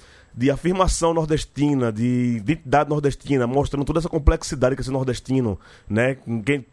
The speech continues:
fala aqui no meu direto que o cara da Bahia não é igual ao cara do Maranhão, mas a gente se entende como, como um povo só, né?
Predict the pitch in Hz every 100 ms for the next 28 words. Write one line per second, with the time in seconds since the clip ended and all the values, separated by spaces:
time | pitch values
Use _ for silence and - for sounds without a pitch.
0 | - 135 135 139 135 139 143 113 123 -
1 | 120 127 127 123 117 131 139 110 117 131
2 | 123 123 127 123 101 107 120 98 - -
3 | 101 123 127 160 135 127 143 135 135 120
4 | 135 131 123 135 123 - 110 107 131 -
5 | - - - - - 101 117